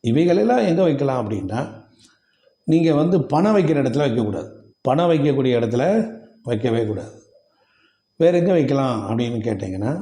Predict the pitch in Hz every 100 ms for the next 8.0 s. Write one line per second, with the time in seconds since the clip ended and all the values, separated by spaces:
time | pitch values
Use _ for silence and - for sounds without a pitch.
0 | 226 - - _ _ _ _ _ - 185
1 | 214 185 147 123 156 202 196 175 143 160
2 | 139 123 - 180 185 202 165 131 123 139
3 | 113 - - - _ _ _ - 180 202
4 | 202 202 170 151 135 185 233 - - -
5 | _ _ _ _ _ _ 151 165 190 175
6 | 170 147 156 214 220 196 143 147 156 139
7 | 120 - 160 127 127 117 - 110 87 -